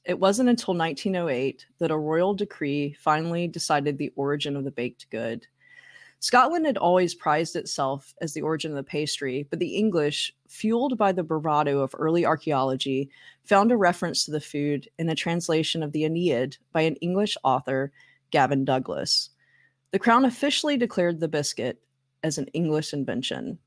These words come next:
The Secretary for Scotland, John Sinclair, would not have the Crown meddling in the affairs of his people,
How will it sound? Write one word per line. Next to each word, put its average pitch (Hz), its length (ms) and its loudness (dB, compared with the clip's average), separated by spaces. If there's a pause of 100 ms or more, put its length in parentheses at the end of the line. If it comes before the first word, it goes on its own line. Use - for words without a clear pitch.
(640)
The 226 80 2
Secretary 302 520 4
for 180 160 0
Scotland, 147 640 2
John 165 200 2
Sinclair, 147 640 -2
would 175 180 -2
not 214 280 4
have 208 260 0
the 180 80 -2
Crown 160 400 -2
meddling 147 560 -2
in 170 80 -4
the 160 80 0
affairs 165 400 0
of 151 60 -6
his 147 140 -4
people, 151 540 -6